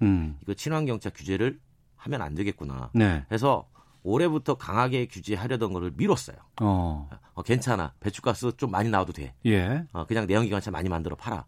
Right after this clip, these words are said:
Speaker 1: 어.
Speaker 2: 이렇게 미뤘고요. 미국 같은 경우에는 뭐 이미 트럼프 정부가 들어설 때부터
Speaker 1: 음.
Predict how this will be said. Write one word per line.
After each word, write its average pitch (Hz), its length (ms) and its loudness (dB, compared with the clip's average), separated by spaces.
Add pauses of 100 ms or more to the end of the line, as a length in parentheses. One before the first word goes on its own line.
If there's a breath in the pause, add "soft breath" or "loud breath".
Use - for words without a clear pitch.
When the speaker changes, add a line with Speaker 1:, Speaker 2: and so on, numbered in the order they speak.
Speaker 1:
어. 90 440 2
Speaker 2:
이렇게 117 540 -2
미뤘고요. 90 500 -4 (400 soft breath)
미국 151 160 4
같은 160 260 0
경우에는 139 320 2
뭐 117 100 0
이미 110 460 -2
트럼프 - 260 -8
정부가 87 380 -2
들어설 156 300 -6
때부터 78 500 -6
Speaker 1:
음. 95 300 2